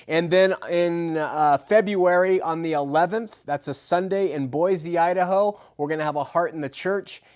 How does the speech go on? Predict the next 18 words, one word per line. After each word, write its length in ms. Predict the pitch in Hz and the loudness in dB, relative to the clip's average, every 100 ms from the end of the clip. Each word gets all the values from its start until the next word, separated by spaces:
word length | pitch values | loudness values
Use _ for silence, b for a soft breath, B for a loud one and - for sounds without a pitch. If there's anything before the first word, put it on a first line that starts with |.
| b | b
and 240 | 127 131 | -10 -6
they're 80 | 139 | -4
renting 300 | 135 156 160 | -2 -2 0
out 120 | 156 | 0
a 60 | 151 | 0
large 420 | 143 151 156 - | 2 0 0 -4
place 300 | - 151 147 | -6 -4 -4
there, 500 | - 151 151 156 151 | -6 -2 0 0 -2
and, 360 | 139 135 131 127 | -8 -10 -8 -6
uh, 200 | 127 123 | -6 -6
be 180 | 127 131 | -6 -6
open 220 | 139 139 | -6 -6
to 60 | |
everybody. 340 | 139 139 139 135 | -6 -4 -4 -4
I'll 180 | 143 147 | -4 -2
give 200 | 160 165 | -2 -2
you 120 | 160 | -2
the, 300 | 147 139 | 0 0